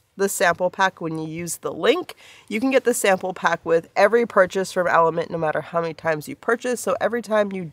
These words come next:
do replenish your electrolyte stock, go to drink L M N T dot com slash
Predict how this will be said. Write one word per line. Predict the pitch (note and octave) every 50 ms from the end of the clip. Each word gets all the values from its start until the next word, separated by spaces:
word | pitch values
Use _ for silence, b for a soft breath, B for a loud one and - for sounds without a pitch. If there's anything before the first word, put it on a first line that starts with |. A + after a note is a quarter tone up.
| -
do | - G#3 A#3 B3+ C4+ C#4 D4 C#4 B B B B B B B B B B B B
replenish | - G3+ G3 - - G#3+ G#3+ G#3 G#3+ -
your | - G3+
electrolyte | G3 F#3+ F3+ F#3+ - - G3+ F#3 F3+ F3 - -
stock, | - - F#3+ F3+ F3 F3 - - E3+
go | F#3+ F#3 G3
to | G3 - - A#3+
drink | G3 - F3+ F#3 F#3 F#3+ F3+ -
L | - D#3 E3 E3+
M | F#3 E3+ E3 E3 D#3+ -
N | D#3+ D#3+ E3 D#3+
T | - - E3 D#3+ - -
dot | - E3 - -
com | - - E3 E3 D#3+ -
slash | - - - D#3+ D#3+ D#3+